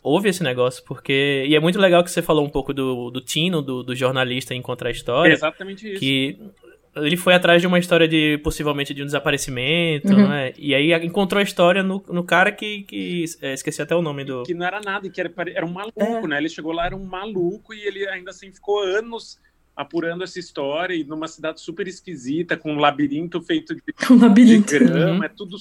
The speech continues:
Speaker 2: muito surreal e muito poético, né? Um cara que consertava relógio, tudo parece
Speaker 3: Uhum.
Speaker 2: muito simbólico e é tudo bom demais pra ser verdade, e é verdade, assim.
Speaker 1: Uhum.
Speaker 2: É tão real que,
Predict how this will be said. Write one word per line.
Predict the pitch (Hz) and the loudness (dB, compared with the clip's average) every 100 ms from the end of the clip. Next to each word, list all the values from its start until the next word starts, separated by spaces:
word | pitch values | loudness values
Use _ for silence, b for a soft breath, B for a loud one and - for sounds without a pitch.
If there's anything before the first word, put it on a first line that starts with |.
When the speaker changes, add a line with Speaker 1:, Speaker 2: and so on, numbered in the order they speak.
| - | -10
Speaker 2:
muito | 196 220 | -8 -8
surreal | - 190 170 175 | -12 -6 -4 -4
e | |
muito | 170 175 196 - | -4 -6 -8 -6
poético, | 139 117 113 - | -4 -4 -10 -12
né? | 131 | -12
Um | 135 | -8
cara | 139 139 | -6 -6
que | - | -8
consertava | _ 160 160 147 147 170 | _ -18 -14 -12 -12 -12
relógio, | 180 170 123 123 151 - _ _ _ | -12 -12 -10 -10 -14 -18 _ _ _
tudo | - 208 240 - | -12 -10 -6 4
parece | 247 196 190 | 4 4 0
Speaker 3:
Uhum. | 170 | -6
Speaker 2:
muito | 170 | -8
simbólico | - 185 147 143 165 160 160 | -10 -12 -8 -6 -6 -6 -4
e | |
é | 160 | -4
tudo | 185 180 | -6 -10
bom | 175 131 165 160 | -10 -2 0 -2
demais | 139 143 135 | -4 -4 -4
pra | - | -10
ser | 131 139 | -12 -8
verdade, | 135 131 127 127 | -6 -2 -2 -2
e | 139 | -2
é | 147 | -2
verdade, | 151 135 110 110 107 107 | -2 -6 -8 -10 -12 -16
assim. | - 135 | -18 -12
Speaker 1:
Uhum. | 135 135 139 139 151 | -10 -10 -10 -10 -10
Speaker 2:
É | |
tão | 120 - 165 | -8 -8 -8
real | 160 131 | -6 -8
que, | 151 | -8